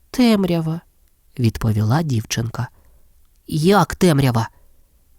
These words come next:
«Та сама темрява, що вночі буває?» здригнув хлопчик. «Так, та сама. Ось бачиш, і ти злякався, і дружити більше не хочеш.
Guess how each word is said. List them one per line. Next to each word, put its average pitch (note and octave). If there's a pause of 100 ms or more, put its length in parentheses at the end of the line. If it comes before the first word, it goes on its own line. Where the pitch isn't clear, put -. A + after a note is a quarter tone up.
(400)
«Та D#3+
сама G#3+
темрява, A3
що G3+ (340)
вночі D3
буває?» F#3 (800)
здригнув A#2+
хлопчик. - (420)
«Так, G3 (440)
та A#3+
сама. D3+ (720)
Ось B3+
бачиш, C#4+ (380)
і G3
ти C4
злякався, A3 (460)
і A#3+
дружити G3+
більше E3+
не C3
хочеш. -